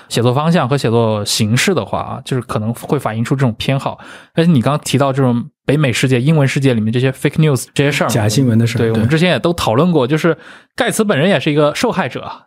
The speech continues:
Speaker 1: 就是新冠刚刚起来的时候，因为我们知道盖茨早在二零一五年就有一场著名的演讲，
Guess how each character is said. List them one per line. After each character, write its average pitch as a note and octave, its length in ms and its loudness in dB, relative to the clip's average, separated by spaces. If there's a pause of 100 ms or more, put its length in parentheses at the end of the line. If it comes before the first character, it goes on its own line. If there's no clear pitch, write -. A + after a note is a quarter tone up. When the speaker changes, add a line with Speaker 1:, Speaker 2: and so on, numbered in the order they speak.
Speaker 1:
就 D3 100 0
是 - 60 0
新 G#3 160 2
冠 F#3 180 0
刚 F3+ 140 0
刚 G3+ 140 2
起 - 160 -4
来 G2+ 80 -2
的 B2 60 0
时 D3 40 -2
候， D3+ 60 2
因 G3+ 100 2
为 C#4 60 2
我 A3 60 2
们 A#2 100 -2
知 F3+ 100 0
道 G3 100 0
盖 G#3+ 200 -2
茨 E3+ 260 2
早 B2 180 -2
在 C#3+ 120 0
二 F#3 160 0
零 E3 120 2
一 G#3+ 120 4
五 E3+ 140 0
年 A2 140 2
就 F#3+ 140 2
有 D#3 60 4
一 D#3 40 4
场 G#2+ 240 -4
著 C#4 140 2
名 C3 140 2
的 A#2+ 80 2
演 G#2+ 180 0
讲， - 240 -6